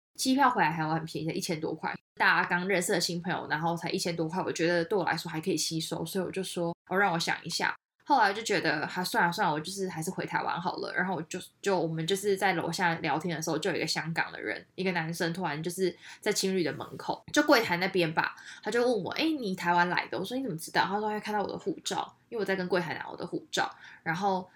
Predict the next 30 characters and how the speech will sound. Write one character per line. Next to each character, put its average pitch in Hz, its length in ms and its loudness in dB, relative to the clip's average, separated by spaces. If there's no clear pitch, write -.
拿 165 200 -4
一 185 60 -2
拿 151 160 -2
之 170 160 -6
后， 170 240 -2
就 190 120 -4
是 180 60 0
他 175 140 -4
就 180 80 0
跟 180 120 -2
我 165 60 -2
闲 - 340 -2
聊， - 240 -6
然 170 140 -2
后 185 160 0
我 160 80 0
就 175 100 -2
去 190 180 -4
拿 143 140 -4
我 113 60 -2
的 - 100 -4
行 160 240 0
李， 151 140 -4
我 165 140 0
也 156 40 0
准 - 140 -4
备 147 80 -6
要 156 140 -6
走 - 340 -6
了， - 180 -6